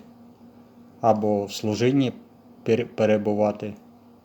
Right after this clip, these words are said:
Якщо ти причетний, якщо ти Його тіло, у тебе як? Нога щодня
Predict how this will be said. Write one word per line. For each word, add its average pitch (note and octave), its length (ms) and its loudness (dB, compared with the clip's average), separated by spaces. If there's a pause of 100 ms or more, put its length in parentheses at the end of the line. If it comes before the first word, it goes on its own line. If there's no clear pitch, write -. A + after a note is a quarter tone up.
(2000)
Якщо A#2+ 540 -2
ти B2 240 -2
причетний, G#2+ 800 -4 (760)
якщо A2 460 -2
ти A#2+ 240 -4
Його A2 380 2
тіло, C3 540 -2 (2000)
у A2 40 -16
тебе B2 340 6
як? A2+ 340 2 (1400)
Нога A2+ 340 4
щодня B2+ 600 0